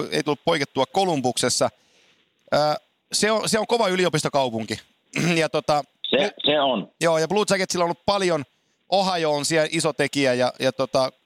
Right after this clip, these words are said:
Speaker 1: Ohio, Ohio State. Ja Columbus on ollut
Speaker 2: Joo.
Speaker 1: aika pitkään niinku kurimuksessa sen yliopistourheilun kanssa siellä, mutta onks mä ymmärtänyt oikein, että ne on, ne on nyt viime vuosina saanut sitä jalansijansa kyllä kasvatettua?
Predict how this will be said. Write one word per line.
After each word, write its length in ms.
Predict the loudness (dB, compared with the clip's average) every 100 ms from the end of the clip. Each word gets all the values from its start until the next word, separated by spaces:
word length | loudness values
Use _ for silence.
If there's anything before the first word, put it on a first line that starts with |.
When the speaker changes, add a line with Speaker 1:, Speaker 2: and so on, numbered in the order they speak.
| -2
Speaker 1:
Ohio, 300 | 0 2 0
Ohio 360 | 0 0 0 -2
State. 400 | 0 0 0 -6 _ _ _ _ -4
Ja 80 | 0
Columbus 320 | 0 0 0
on 60 | 0
ollut 140 | 0
Speaker 2:
Joo. 200 | 0 2 0
Speaker 1:
aika 180 | -2
pitkään 460 | -2 -4 0 0 0 -6 _ _ -6
niinku 180 | -4 -2
kurimuksessa 640 | 0 0 0 0 0 -2 0
sen 240 | 0 -2 -4
yliopistourheilun 920 | -2 0 0 -2 -2 0 0 0 -2 -2
kanssa 340 | -2 -2 -2
siellä, 320 | 2 2 2
mutta 320 | -2 -2 -2 -2 -4
onks 200 | -4 0
mä 100 | 0
ymmärtänyt 380 | 2 0 2 0
oikein, 200 | 0 -2
että 120 | 0
ne 60 | -2
on, 120 | -2 -2
ne 60 | -2
on 100 | 0
nyt 120 | -4 -2
viime 240 | 0 2
vuosina 340 | 2 0 0 -2 _ _ -4
saanut 260 | 0 0 2
sitä 80 | 2
jalansijansa 420 | 2 0 0 -2
kyllä 160 | 0 0
kasvatettua? 680 | 0 0 -4 -4 -6 -10